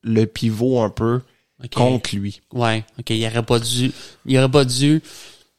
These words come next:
Speaker 1: Peut-être pas qu'il se commettait, mais tu sais, tu
Speaker 2: Ouais.
Speaker 1: comprends, tu, tu le sens dans son propos à la fin,
Speaker 2: Ouais.
Speaker 1: mais pas tant, tu sais, je, euh, peut-être que le personnage a dépassé,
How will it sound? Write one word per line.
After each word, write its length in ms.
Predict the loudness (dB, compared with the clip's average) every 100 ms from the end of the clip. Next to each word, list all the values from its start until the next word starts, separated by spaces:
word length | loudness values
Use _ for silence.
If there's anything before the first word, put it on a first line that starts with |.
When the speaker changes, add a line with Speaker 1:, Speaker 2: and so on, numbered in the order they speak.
| _ _ -10
Speaker 1:
Peut-être 180 | -10 -8
pas 80 |
qu'il 120 | -8 -6
se 80 | -2
commettait, 500 | 0 0 0 -2 -2
mais 120 | -4
tu 80 | -4
sais, 80 |
tu 100 | 0
Speaker 2:
Ouais. 120 | 2 2
Speaker 1:
comprends, 320 | -2 -6 -6
tu, 220 | -6 -8
tu 160 | -4 -4
le 60 |
sens 260 | -2 -2 0
dans 140 | 0
son 160 | 0 -2
propos 420 | -2 -4 0 0
à 100 | -2
la 60 | -6
fin, 260 | -8 -6 -4
Speaker 2:
Ouais. 40 | -4
Speaker 1:
mais 240 | -2 -4
pas 300 | -4 -6 -6
tant, 360 | -6 -6 -4 -6
tu 60 | -4
sais, 140 | -2
je, 220 | -2 -4 -6 _ -20 -20 -20 -20 _ _ _ _
euh, 500 | -8 -6 -6 -6 -8 -6
peut-être 360 | -6 -2 -4 -2
que 80 | 0
le 120 | 0
personnage 1080 | 0 -2 -2 -2 0 0 0 -2 -4 -8 -12 _ _
a 80 | -8
dépassé, 760 | -6 -4 -2 -4 -4 -6 -8